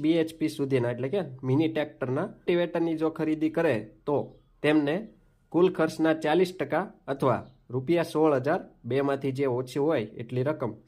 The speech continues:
સહાય તરીકે મળવાપાત્ર છે. ઉપરાંત ખેડૂત ભાઈઓ, જે ખેડૂતોનું ટ્રેક્ટર વીસ બી એચ પી થી વધુ અને પાંત્રીસ બી એચ પી સુધીનું એટલે કે વીસ હોર્સ પાવરથી પાંત્રીસ હોર્સ પાવર સુધીના ટ્રેક્ટરમાં ચાલી શકે એવા કલ્ટિવેટરની ખરીદી કરે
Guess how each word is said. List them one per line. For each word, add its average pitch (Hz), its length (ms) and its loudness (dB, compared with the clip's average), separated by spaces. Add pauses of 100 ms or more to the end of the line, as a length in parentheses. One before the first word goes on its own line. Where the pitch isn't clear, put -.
સહાય 131 340 0
તરીકે 123 260 -4
મળવાપાત્ર 110 600 -4 (420)
છે. 117 120 -4 (600)
ઉપરાંત 165 380 4
ખેડૂત 143 280 0
ભાઈઓ, 135 260 0 (600)
જે 147 160 4
ખેડૂતોનું 151 480 0
ટ્રેક્ટર 135 420 -2 (140)
વીસ 175 180 0 (100)
બી 160 200 4
એચ 160 160 0
પી 139 160 -2
થી 139 180 -2
વધુ 143 240 4 (400)
અને 143 240 4 (600)
પાંત્રીસ 151 460 2
બી 160 180 4
એચ 156 160 -4
પી 147 180 -4
સુધીનું 123 440 -2 (260)
એટલે 120 200 -4
કે 160 140 -2 (380)
વીસ 147 260 0
હોર્સ 151 260 0
પાવરથી 147 420 2
પાંત્રીસ 143 340 -2
હોર્સ 143 220 -4
પાવર 139 220 0
સુધીના 135 360 0
ટ્રેક્ટરમાં 135 600 -4
ચાલી 139 280 0
શકે 127 200 -4 (540)
એવા 151 280 4
કલ્ટિવેટરની 156 680 2
ખરીદી 147 360 -2
કરે 165 180 2